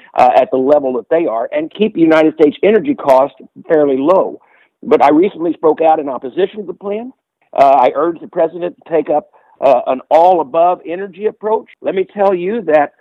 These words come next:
whenever the former president, President Trump, accepted the X L pipeline, and understand that X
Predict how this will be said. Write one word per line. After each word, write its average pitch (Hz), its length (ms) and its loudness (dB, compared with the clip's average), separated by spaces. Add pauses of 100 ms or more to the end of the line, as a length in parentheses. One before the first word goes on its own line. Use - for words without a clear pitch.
(140)
whenever 147 680 0
the 131 220 -8
former 180 380 2
president, 190 360 0
President 196 380 -2 (100)
Trump, 202 280 2 (300)
accepted 190 560 0
the 190 280 2
X - 280 -2
L 180 160 4
pipeline, 190 680 -2 (240)
and 151 160 -4
understand 185 480 0
that 147 160 -2
X - 180 -2